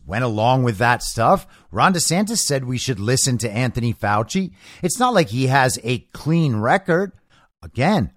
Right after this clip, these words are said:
I think Ron DeSantis is one of the best governors in the country, but I'm not sure that's a high bar to cross. But they complained and complained. How immature, how egomaniacal, how dumb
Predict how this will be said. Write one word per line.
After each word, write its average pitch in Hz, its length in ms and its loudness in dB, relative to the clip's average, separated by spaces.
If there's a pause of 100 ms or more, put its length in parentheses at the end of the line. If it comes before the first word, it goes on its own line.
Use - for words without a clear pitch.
(320)
I 95 60 -8
think 170 240 -4
Ron 151 240 2
DeSantis 165 460 -4
is - 120 -6
one 90 200 -4
of 160 80 -2
the - 80 -4
best 127 320 -2
governors 131 420 2
in 131 80 0
the 110 80 -4
country, 135 600 -2 (260)
but 165 100 6
I'm 185 120 6
not 220 200 2
sure 202 280 0
that's 185 240 2
a 135 80 0
high 160 260 2
bar 131 360 2
to 123 60 -2
cross. - 720 -4 (880)
But 165 140 2
they 208 180 4
complained 180 680 2
and 175 140 0
complained. 139 680 0 (240)
How 226 440 2
immature, 170 880 4
how 196 300 4
egomaniacal, 190 1200 2
how 202 240 4
dumb 110 640 0